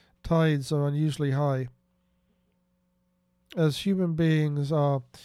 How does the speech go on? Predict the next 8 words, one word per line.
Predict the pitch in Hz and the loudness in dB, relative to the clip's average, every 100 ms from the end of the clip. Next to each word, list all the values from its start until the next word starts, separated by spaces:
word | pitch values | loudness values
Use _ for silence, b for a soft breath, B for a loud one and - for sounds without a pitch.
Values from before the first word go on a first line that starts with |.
| B B 160 | B B -2
made | 151 147 | 0 2
up | 147 170 | -2 0
mostly | 160 160 156 | 0 0 0
of | 139 135 | 0 -2
water, | 160 147 151 143 139 - _ | -4 0 0 0 -6 -8 _
sixty | - 151 - 139 | -8 -6 -6 -6
percent | 139 - 147 135 | -6 -2 -2 -2
actually, | 127 - 139 131 | -6 -8 -8 -6